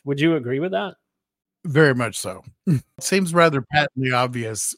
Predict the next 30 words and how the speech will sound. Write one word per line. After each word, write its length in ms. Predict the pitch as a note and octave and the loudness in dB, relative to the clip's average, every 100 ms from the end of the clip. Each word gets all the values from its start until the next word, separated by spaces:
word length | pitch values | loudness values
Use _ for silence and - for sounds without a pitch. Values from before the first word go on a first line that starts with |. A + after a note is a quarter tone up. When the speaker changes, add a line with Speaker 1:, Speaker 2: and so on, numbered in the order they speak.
| _ | _
Speaker 2:
throughout 300 | C3+ A#2 G2+ | -6 -6 -8
Scripture. 580 | - A2+ F#2+ - E2+ _ _ _ _ _ _ _ _ _ _ _ _ | -10 -10 -10 -18 -18 _ _ _ _ _ _ _ _ _ _ _ _
Speaker 1:
Yeah, 200 | F3+ G3 | 6 6
it 160 | F#3 F#3+ | 6 4
does. 300 | A3 D#4+ E3+ | 4 4 4
And 120 | F3 | 4
yet, 200 | G3 F3+ | 4 4
as 120 | E3 | 0
this 160 | G3+ F#3+ | 0 0
article 400 | C#3+ G3 G#3+ G3+ | 4 4 4 2
continues, 540 | - C#3+ - B3+ E3+ | 2 -2 -2 0 0
it 100 | D#3+ | -2
talks 280 | - G#3+ - | -6 -8 -6
about 480 | F3 D#3+ D#3 D#3 - - _ _ _ - | 0 2 4 4 0 -8 _ _ _ -6
that 160 | E3 | 0
many 220 | E3+ C#4+ | 2 2
view 160 | G3 E3+ | 2 0
Marxism 640 | C#3+ F3 - F3+ F3 F3 | 0 -2 -2 -2 -2 0
and 120 | E3 C#3 | 0 -2
religious, 500 | C#3+ D#3 D#3 C#3+ A#2 _ C3+ | -2 -2 -4 -8 -10 _ -6
uh, 520 | D3+ D3 C#3+ C3+ C3+ | -4 -4 -6 -10 -10
syncretism 840 | - F3+ F3+ F#3 F#3 G3 G#3 G3 F3+ | -6 -4 -2 0 0 0 0 -2 -6
and 160 | C#3+ | -8
segregation 540 | C3 E3+ D#3 D#3+ E3+ D#3 | -6 -6 -4 -4 -4 -4
are 80 | D#3 | -4
incompatible 600 | D#3 C#3+ D#3 E3 C#3+ C#3 | -4 -2 -2 0 -2 -2
with 140 | C3+ | -4
religious 440 | C#3 C3+ C3+ B2+ - | -4 -6 -6 -10 -10
teaching, 420 | B3+ B3+ D3 C3+ | -10 -8 -6 -6
with, 180 | B2+ | -8